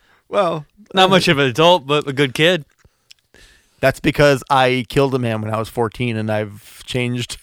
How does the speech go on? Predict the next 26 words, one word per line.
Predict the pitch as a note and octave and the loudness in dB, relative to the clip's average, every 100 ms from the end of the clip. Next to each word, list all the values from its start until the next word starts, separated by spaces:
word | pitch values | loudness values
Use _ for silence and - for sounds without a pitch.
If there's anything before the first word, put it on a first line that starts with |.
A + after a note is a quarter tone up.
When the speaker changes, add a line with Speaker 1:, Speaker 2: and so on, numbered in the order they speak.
| - | -18
Speaker 1:
<laughs> | - A3+ - | -16 -10 -6
Speaker 2:
Oh | D4 | -4
my | - | -4
God. | - - - - - - - - _ - - - - _ _ _ _ | -8 -10 -10 -10 -10 -12 -10 -12 _ -18 -18 -18 -20 _ _ _ _
We | D#3 | -4
got | E3 | 0
a | |
Michael | D3+ D3 | 2 2
Myers | D3 D3 D3 D3 - | 4 6 6 4 0
right | F3+ D3+ | 2 2
in | C#3 | 2
front | E3 D#3 | 0 2
of | D#3+ | 2
us. | D#3 - F#4 - - _ - - - - _ _ _ - | 0 -2 -14 -16 -20 _ -20 -20 -20 -20 _ _ _ -4
Anyway, | E3 E3 C#3+ - - _ _ - | 2 4 2 0 -20 _ _ -4
keep | F#3 | 2
going | B3+ A3+ | 6 6
with | G3+ G3+ | 6 4
your | G#3+ | 4
notes. | G#3+ - - - _ _ _ _ _ - | 4 2 -4 -14 _ _ _ _ _ -6
Speaker 1:
Um, | D3+ D#3+ D#3+ E3 E3 E3 E3 D#3+ D#3+ D#3+ _ _ | -2 0 2 2 2 2 2 0 -4 -10 _ _
why | C3+ D3+ | -2 0
don't | G3 | 2
we | A3 G3+ | -2 0
get | F#3+ G3 - | 2 2 2
into | F3+ F3 - G3 F3+ F3 F3 F3+ F3+ F3+ F3 | -2 -2 -6 -6 -4 -4 -4 -6 -6 -6 -6